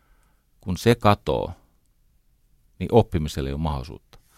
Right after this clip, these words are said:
Tämä peukalo, eli oppiminen tässä Neumayerin mallissa se siis sitoo nämä neljä ensimmäistä yhteen, jos pitää ottaa vahva ote.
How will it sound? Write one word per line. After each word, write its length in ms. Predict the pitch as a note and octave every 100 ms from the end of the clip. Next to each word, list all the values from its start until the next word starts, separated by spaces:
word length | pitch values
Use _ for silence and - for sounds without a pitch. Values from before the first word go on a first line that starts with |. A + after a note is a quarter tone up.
| - - -
Tämä 160 | - F#2+
peukalo, 760 | - C3+ D#3+ A#2+ G2+ F2+ E2+ D#2 - _ - -
eli 160 | D#2+ -
oppiminen 760 | A#2+ - - D#2 A#1+ A#1 A1+
tässä 440 | - A1+ - A#1+ - - _ _ _ -
Neumayerin 680 | F2 F2 D#2+ D2 C2+ B1 - _ _ _ _ _ _ _ _ _ _ _ _ _ _ _ _
mallissa 840 | F#2+ G2+ A2+ G2 F2 E2 - F2 D2 D2+ - _ _ _ _ _ -
se 120 | F2+
siis 300 | F2 F#2 -
sitoo 340 | C3+ - E2
nämä 220 | D2 D2+ D#2
neljä 360 | E2+ D#2+ C#2+
ensimmäistä 480 | C#2+ - A1+ D#2 C2
yhteen, 480 | B1+ E2 - - - _ _ _ _ _ _ _ _
jos 120 | - -
pitää 280 | E2+ D#2
ottaa 300 | D#2 - D2
vahva 280 | D#2+ D#2+ B1+
ote. 260 | B1+ -